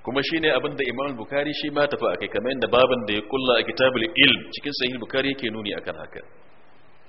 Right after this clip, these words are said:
Babu bambanci. Saboda haka haddasana da anba'ana da akhbarana duk abu ɗaya ne. Duk matsayinsu ɗaya. Ah, ba-,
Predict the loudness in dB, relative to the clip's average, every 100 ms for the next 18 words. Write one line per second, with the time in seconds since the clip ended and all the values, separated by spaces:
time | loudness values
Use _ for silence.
0 | -20 -20 -20 -20 -20 -20 -20 -20 -20 -4
1 | 6 6 6 0 -4 -8 -8 -10 -14 -20
2 | -20 -12 -2 0 0 0 -2 -4 0 0
3 | 2 2 0 -2 -4 -4 -8 0 2 2
4 | -2 -4 -4 -6 -6 -8 -6 -2 -2 -2
5 | -4 -4 -8 -8 -10 -12 -14 -20 -20 -20
6 | -20 -20 -20 -20 -20 -20 -20 -20 -20 -20
7 | -20 -20 -20 -20 -20 -8 -6 -4 -4 -2
8 | -4 -6 -8 -10 -10 -18 -20 -20 -20 -20
9 | -20 -20 -20 -20 -20 -20 -20 -20 -20 -20
10 | -20 -12 -2 0 2 0 -2 -6